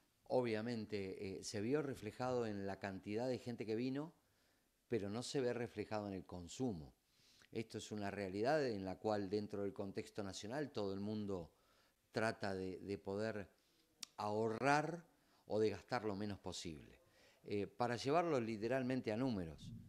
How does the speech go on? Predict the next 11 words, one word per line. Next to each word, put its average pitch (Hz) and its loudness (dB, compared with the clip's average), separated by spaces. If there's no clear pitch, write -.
¿sí? 104 -2
O 92 -2
sea, 95 -2
una 120 -2
familia 123 0
de 107 -2
cuatro 143 0
personas, 95 -8
cuatro 120 0
personas, 80 -12
este, 92 -2